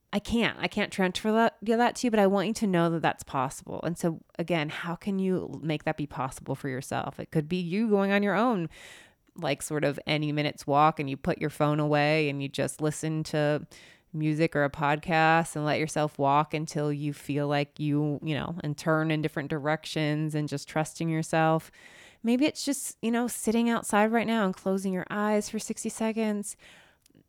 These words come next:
looking, standing outside and looking at the sky. I remember when I had two young kids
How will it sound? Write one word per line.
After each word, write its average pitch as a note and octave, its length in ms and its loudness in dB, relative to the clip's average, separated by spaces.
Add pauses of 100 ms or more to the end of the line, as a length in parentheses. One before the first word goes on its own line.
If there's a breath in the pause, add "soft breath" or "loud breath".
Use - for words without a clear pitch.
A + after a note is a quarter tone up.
(760)
looking, F#3+ 480 -4
standing F#3 400 0
outside F3 640 0
and D#3+ 120 0
looking E3+ 280 -4
at D3+ 100 -6
the D3+ 80 -8
sky. F#3+ 640 4
I - 60 4
remember G#3 260 4
when G3 100 4
I F#3 120 2
had E3 120 0
two G#3 640 2
young F3 640 0
kids D#3 640 0